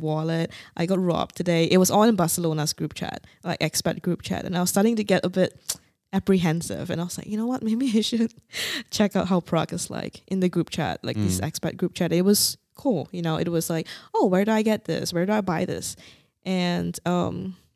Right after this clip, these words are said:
Speaker 2: So,
Speaker 1: I decided
Speaker 2: yeah,
Speaker 1: to
Speaker 2: the
Speaker 1: choose
Speaker 2: nature
Speaker 1: Prague
Speaker 2: of the
Speaker 1: because
Speaker 2: messages that,
Speaker 1: Yeah, the
Speaker 2: that,
Speaker 1: nature
Speaker 2: yeah.
Speaker 1: of the messages were
Speaker 2: Mm.
Speaker 1: very contra-, but very, not contradicting. They were very conflicting because the
Speaker 2: Mm.
Speaker 1: two countries were not exactly close to each other, but they're both in Europe, but, um,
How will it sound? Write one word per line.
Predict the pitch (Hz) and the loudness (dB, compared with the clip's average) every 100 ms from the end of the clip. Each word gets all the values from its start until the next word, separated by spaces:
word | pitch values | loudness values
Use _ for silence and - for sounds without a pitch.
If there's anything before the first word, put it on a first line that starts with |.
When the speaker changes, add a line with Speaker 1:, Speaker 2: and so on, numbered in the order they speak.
| - | -2
Speaker 2:
So, | - | 2
Speaker 1:
I | |
decided | 151 175 165 156 | 4 4 4 6
Speaker 2:
yeah, | 147 | 6
Speaker 1:
to | 131 | 8
Speaker 2:
the | |
Speaker 1:
choose | 139 151 | 8 8
Speaker 2:
nature | 151 | 8
Speaker 1:
Prague | 180 | 8
Speaker 2:
of | 143 | 8
the | 175 | 8
Speaker 1:
because | 139 | 6
Speaker 2:
messages | 143 - 120 131 117 | 6 4 0 0 0
that, | 135 123 | 0 0
Speaker 1:
Yeah, | 190 180 | 2 4
the | 196 | 6
Speaker 2:
that, | |
Speaker 1:
nature | 208 220 233 | 6 6 6
Speaker 2:
yeah. | |
Speaker 1:
of | 208 | 6
the | 196 | 4
messages | 170 175 185 185 113 | 4 4 4 4 6
were | 180 | 4
Speaker 2:
Mm. | 170 | 6
Speaker 1:
very | 170 170 165 165 - | 4 4 2 0 -4
contra-, | - 208 208 233 - | -2 0 2 0 0
but | - 180 - | -4 -2 0
very, | 151 | -2
not | 170 - | -2 -2
contradicting. | 165 160 - - 156 | -4 -4 -8 -6 -4
They | 165 | 0
were | 165 170 180 | 0 2 2
very | 175 165 - - _ _ - | 2 0 -4 -16 _ _ -6
conflicting | 220 220 277 294 170 143 | -4 0 0 2 0 0
because | 160 185 113 | 0 0 2
the | |
Speaker 2:
Mm. | 104 104 | 2 0
Speaker 1:
two | 226 | 0
countries | 220 214 - 143 196 - | 0 -2 0 0 0 0
were | 175 175 175 - - - _ | 2 2 2 -2 -20 -20 _
not | 196 208 | -4 0
exactly | 214 196 180 202 | 2 2 2 0
close | 196 190 175 | 2 2 4
to | 226 | 2
each | 214 | 2
other, | 202 196 214 | 2 4 4
but | 196 160 | 4 0
they're | 170 160 | 0 0
both | 165 | 0
in | 202 | 0
Europe, | 190 170 202 202 | 4 4 4 2
but, | 185 170 151 - - | 2 2 0 -4 -4
um, | 170 165 160 196 | -2 -2 -6 -12